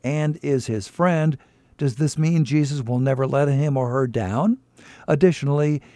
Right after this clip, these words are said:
if meeting Jesus is simply a matter of reaching out from one's own self to the unmoved mover or pure act, is it then true that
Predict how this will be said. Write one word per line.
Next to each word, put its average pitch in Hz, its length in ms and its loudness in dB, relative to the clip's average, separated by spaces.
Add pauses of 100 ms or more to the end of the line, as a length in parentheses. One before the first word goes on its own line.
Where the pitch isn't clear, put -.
(180)
if 160 220 -2
meeting 180 400 2
Jesus 143 560 0
is - 180 -8
simply 139 440 -2
a 131 80 2
matter 127 400 0
of 92 140 -4 (220)
reaching 143 540 0
out 143 220 0
from 123 200 -4
one's 135 320 0
own 131 220 0
self 151 420 0 (360)
to 151 140 0
the 135 360 -2
unmoved 156 840 4
mover 139 560 2
or 117 300 -2
pure 147 420 -2
act, 139 400 -2 (460)
is 170 220 4
it 151 100 -2
then 214 240 4
true 175 320 0
that 139 160 -4